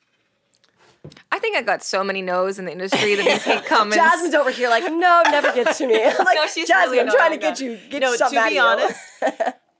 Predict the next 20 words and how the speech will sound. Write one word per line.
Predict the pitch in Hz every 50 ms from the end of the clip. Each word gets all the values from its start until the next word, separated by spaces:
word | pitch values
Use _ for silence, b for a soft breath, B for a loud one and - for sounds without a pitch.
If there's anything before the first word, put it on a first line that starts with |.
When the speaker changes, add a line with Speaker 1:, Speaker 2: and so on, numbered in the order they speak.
| _ _ _ _ _ _
Speaker 2:
<laughs> | _ _ _ _ _ _ _ -
Speaker 3:
I | 196 196 208
swear, | 202 - - - - 196 185 170 165 165 190 214
I | 208 185
mean, | 175 165 160 156
maybe | 151 151 156 151 165 160
I've | 151 147 135
missed | 156 151 143 143 - - -
them. | 180 180 185 196 208 208 - _ -
I've | - 175 170 170 165 170
never | 175 175 170 175 175 170 175 190 196 202
s-, | 202 202 - - - -
I | 196 233
have | 269 277 214
very | 175 185 175 165 170 170
supportive, | - - - _ - 156 151 147 147 - _
I | - 160 156
think, | 156 151 156 151 - _
followers | _ - 151 151 147 113 78 - - - - - _ _
on | - 156 160 156 151 151 147 -